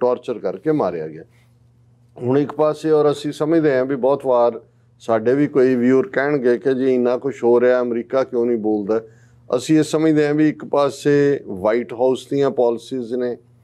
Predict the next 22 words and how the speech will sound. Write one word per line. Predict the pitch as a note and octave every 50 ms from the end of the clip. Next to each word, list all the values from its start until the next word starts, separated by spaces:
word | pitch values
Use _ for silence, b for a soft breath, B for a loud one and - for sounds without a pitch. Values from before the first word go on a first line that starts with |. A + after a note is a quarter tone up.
| b b b b b b b b _ -
ਉਹਨਾਂ | - C#3+ D3+ D3+ D3+ D3+
ਦਾ | C#3 C3+ B2+ B2+
ਇੱਕ | C3 C3 - - - -
ਆਪਣਾ | - B2+ - - C#3+ D3+ D3+ D3
ਤੌਰ | D3 D3 C#3 C3+ C3 B2
ਤਰੀਕਾ | B2+ - C#3 B2+ A#2+ - - C3 C3
ਹੈ, | B2+
ਉਹਨਾਂ | B2+ C3+ C#3 C#3 C3+
ਨੇ | C3+ C3 B2+
ਤਾਂ | A2 C3+ B2+
ਵਪਾਰ | A#2+ A2 - - G#2+ G#2 G#2+ A2+ A#2+ B2
ਵੀ | B2+ C3+ C#3
ਦੇਖਣਾ | C3 A#2+ B2 A#2 - - B2 B2+ B2
ਹੈ, | A#2+ A#2+ A#2+
ਸਟ੍ਰੈਟੇਜਿਕ | A#2+ - - B2+ A#2 A2 A2+ A#2+ C3+ C3 A2+
ਇੰਟਰਸਟ | C3 C3 A#2 - C3+ C3 B2+ - -
ਵੀ | C#3 C#3+
ਦੇਖਣੇ | C3 B2+ B2 B2 - A#2+ B2 A#2+ A#2
ਨੇ। | A2+ A2 G#2+ G#2 b b b b b b b b b -
ਇਹੀ | - C3 C3 E3 F3
ਕਾਰਨ | - D#3 C3 C3 B2+ C3+ C#3 C#3 C3+
ਹੈ | B2 A2+ G#2+